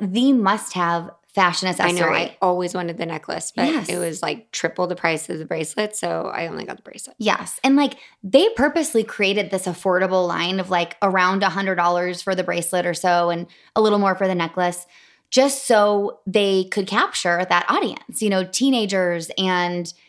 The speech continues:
Speaker 1: young adults. Like, they wanted that market share initially. As soon as sales skyrocketed,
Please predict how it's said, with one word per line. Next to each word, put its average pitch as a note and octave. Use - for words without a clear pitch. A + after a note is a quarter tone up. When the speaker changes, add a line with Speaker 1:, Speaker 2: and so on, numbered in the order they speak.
Speaker 1:
young F#3+
adults. C4+
Like, F#3+
they G3
wanted F#3
that F3
market C#4+
share E3
initially. -
As G#3
soon C4+
as F4
sales G#3
skyrocketed, -